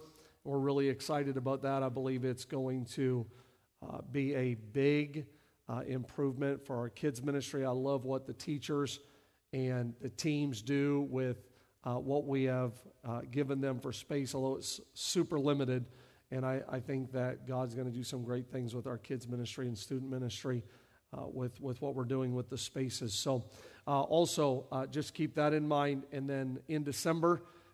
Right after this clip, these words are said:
we have at the movies, and for Christmas this year, we're, we're doing what's called Purple Christmas. So when you see some invites online and stuff, I'm asking you to share it. Uh, get the word out there.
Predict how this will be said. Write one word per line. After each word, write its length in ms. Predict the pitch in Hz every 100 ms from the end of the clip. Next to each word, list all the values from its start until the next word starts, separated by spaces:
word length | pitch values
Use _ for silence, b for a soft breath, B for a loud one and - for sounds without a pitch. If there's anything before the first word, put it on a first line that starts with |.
| -
we 120 | 139
have 120 | 135
at 200 | 139 139
the 60 | 143
movies, 560 | 135 156 156 156 151
and 220 | - 135 123
for 100 | 131
Christmas 460 | - 156 160 135
this 220 | 147 131
year, 100 | 147
we're, 220 | 139 131 147
we're 120 | 143 131
doing 220 | 139 135
what's 200 | 131 131
called 320 | 147 131 120
Purple 320 | - 175 196
Christmas. 580 | - 190 170 202 185 - B B B B
So 280 | - - 156
when 220 | 143 160
you 80 | 175
see 240 | - 226 214
some 200 | 202 185
invites 520 | 190 196 190 202 -
online 400 | 170 170 175 180
and 80 | 180
stuff, 200 | 185 180
I'm 120 | 170
asking 320 | 185 - 185
you 60 | 170
to 80 | 151
share 320 | - 170 131
it. 100 | 110 -
Uh, 160 | 147 131
get 240 | 123 147
the 80 | 147
word 240 | 143 147 160
out 220 | 165 165
there. 240 | 175 180